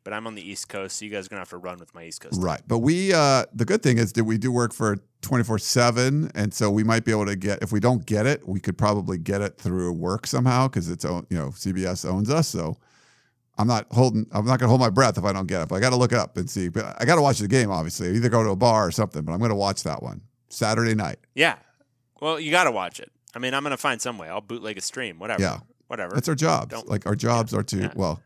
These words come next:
Speaker 2: it's not like we get paid for this job, but it's still part of our job.
Speaker 1: It's part of our self-selected job that others might call a weird hobby.
Speaker 2: <laughs> Yes.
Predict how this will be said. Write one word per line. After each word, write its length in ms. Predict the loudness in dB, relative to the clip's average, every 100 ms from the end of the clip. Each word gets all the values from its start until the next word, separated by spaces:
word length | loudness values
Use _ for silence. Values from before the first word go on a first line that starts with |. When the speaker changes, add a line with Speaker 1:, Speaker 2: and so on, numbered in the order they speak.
| _ _ -2
Speaker 2:
it's 160 | -2
not 100 | 2
like 100 | 2
we 80 | 2
get 180 | 0 0
paid 320 | 2 2 0
for 100 | -4
this 140 | -6
job, 300 | -6 -4 -4
but 80 | -4
it's 120 | -6
still 200 | -2 -2
part 180 | 0 0
of 60 | 0
our 100 | -4
job. 320 | -6 -6 -10 -18 _ _ _ _ _ _ _ _ _
Speaker 1:
It's 140 | -8 -2
part 220 | 2 4
of 80 | 4
our 80 |
self-selected 760 | 2 2 2 0 0 -2 0 2
job 340 | 4 4 2
that 140 | 0 -4
others 260 | -4 -6
might 160 | -8 -8
call 220 | -6 -4
a 40 | -4
weird 220 | -6 -2
hobby. 380 | 2 2 0 2
Speaker 2:
<laughs> 40 |
Yes. 440 | 6 6 2 -10